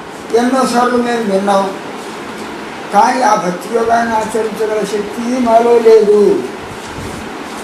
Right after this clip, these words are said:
కర్మయోగము, జ్ఞానయోగము, ఈ రెండింటితో సాధింపబడేటటువంటి భక్తి యోగం అనేది అది కేవలం నిరంతరమైనటువంటి ఉపాసనా రూపమైంది. ఆ ఉపాసనా రూపమైనటువంటి భక్తి యోగాన్ని అవలంబించగల శక్తి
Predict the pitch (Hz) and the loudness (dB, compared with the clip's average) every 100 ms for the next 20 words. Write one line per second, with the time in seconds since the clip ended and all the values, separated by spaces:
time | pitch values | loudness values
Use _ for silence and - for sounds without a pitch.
0 | - - 170 180 208 214 208 196 185 156 | -12 -8 -6 -2 0 0 0 0 -2 -2
1 | 175 185 190 190 196 196 226 240 240 - | -2 0 2 2 2 2 0 -2 -4 -8
2 | - 208 202 202 202 208 202 220 202 202 | -4 2 4 2 -2 -4 0 0 2 2
3 | 214 208 202 202 208 208 208 208 196 196 | 4 4 0 0 2 2 2 2 2 2
4 | 202 202 202 180 190 190 214 214 208 208 | 0 2 2 2 0 0 0 2 2 0
5 | 214 196 170 165 - - - - - 185 | 0 2 2 2 0 -8 -12 -10 -6 -2
6 | 180 180 175 - - 202 226 214 180 196 | -2 -2 -6 -8 0 2 2 2 4 4
7 | 208 214 220 220 214 208 214 208 185 160 | 4 0 0 0 -2 -4 -4 -2 -2 0
8 | 220 220 220 240 233 233 208 220 220 202 | 2 2 2 2 2 2 -2 -6 -4 -4
9 | 170 - - - - - - - - - | -6 -8 -12 -14 -14 -14 -14 -14 -14 -14
10 | - - - 208 196 233 240 226 240 240 | -12 -2 2 4 2 4 4 4 2 2
11 | 233 233 240 233 226 226 226 220 196 208 | 2 -2 -4 -4 -2 -2 0 0 0 -2
12 | 214 226 226 220 220 220 220 220 220 220 | 0 2 4 4 2 2 2 2 2 -2
13 | 214 214 214 202 - 226 - 277 294 262 | -2 0 2 2 2 0 0 2 4 4
14 | - | 0